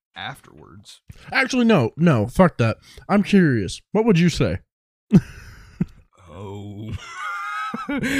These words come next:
Speaker 1: You sure you want this opinion? All right, for me,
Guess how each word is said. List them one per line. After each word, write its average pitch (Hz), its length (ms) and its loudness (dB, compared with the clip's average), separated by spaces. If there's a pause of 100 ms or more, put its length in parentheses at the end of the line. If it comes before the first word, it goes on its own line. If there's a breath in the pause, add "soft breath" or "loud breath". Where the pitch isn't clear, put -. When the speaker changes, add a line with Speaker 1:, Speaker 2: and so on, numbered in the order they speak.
(140)
Speaker 1:
You 135 200 0
sure 135 340 -2
you 127 160 -2
want 123 240 -2
this 127 200 -4
opinion? 131 420 -8 (640 soft breath)
All 175 160 2
right, 110 260 -4
for 113 160 -10
me, 208 520 -4